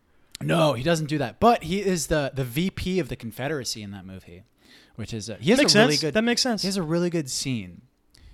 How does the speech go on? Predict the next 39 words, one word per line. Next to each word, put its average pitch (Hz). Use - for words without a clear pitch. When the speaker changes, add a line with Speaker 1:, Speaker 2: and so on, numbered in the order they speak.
Speaker 1:
in 113
that 113
movie 104
where 117
him 175
and 120
somebody 131
else 113
that 107
are, 110
like, 107
leaders 117
in 110
the 104
Confederacy. 101
This 117
is 113
after, 147
uh, 120
the, 113
the 113
Thirteenth 170
Amendment 180
was, 120
uh, 120
was, 120
um, 110
was 117
passed. -
Speaker 2:
Okay. 131
Speaker 1:
And 127
he's 131
sitting 180
down 131
across 139
the 131
table 117
from 113
Lincoln, 101